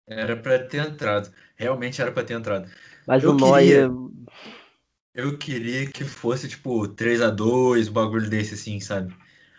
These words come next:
Speaker 2: Eu
Speaker 1: Eu
Speaker 2: apostei
Speaker 1: achei,
Speaker 2: três a dois.
Speaker 1: eu achei que um a zero foi pouco,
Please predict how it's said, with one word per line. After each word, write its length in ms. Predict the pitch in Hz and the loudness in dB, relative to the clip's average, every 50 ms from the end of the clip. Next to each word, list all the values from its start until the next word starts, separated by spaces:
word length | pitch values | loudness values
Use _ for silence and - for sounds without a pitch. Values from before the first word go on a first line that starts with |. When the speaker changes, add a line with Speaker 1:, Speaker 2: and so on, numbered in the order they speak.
| _ - | _ 0
Speaker 2:
Eu 80 | 147 | 2
Speaker 1:
Eu 60 | 165 | 2
Speaker 2:
apostei 400 | 175 190 220 226 214 220 - 202 | 4 6 6 6 6 4 4 2
Speaker 1:
achei, 0 | |
Speaker 2:
três 200 | 185 - 127 123 | 0 0 0 0
a 60 | 214 214 | 0 0
dois. 300 | - 185 180 185 190 - - - _ _ _ _ _ _ _ _ _ _ _ | 0 -2 -8 -10 -12 -14 -18 -20 _ _ _ _ _ _ _ _ _ _ _
Speaker 1:
eu 220 | 120 117 113 117 | -2 2 2 4
achei 400 | 117 113 113 - - - 117 110 | 2 2 0 -4 -6 -6 -6 -6
que 120 | 107 - 127 | -6 -8 -8
um 160 | 120 117 120 | -6 -4 -2
a 140 | 120 120 113 | 0 0 0
zero 260 | 107 113 113 117 117 | 2 2 2 2 0
foi 280 | 110 - - 120 113 | -2 -4 -4 -4 -4
pouco, 560 | 110 - - 113 123 165 175 - - - - | -6 -4 -2 0 0 0 -2 -4 -10 -18 -20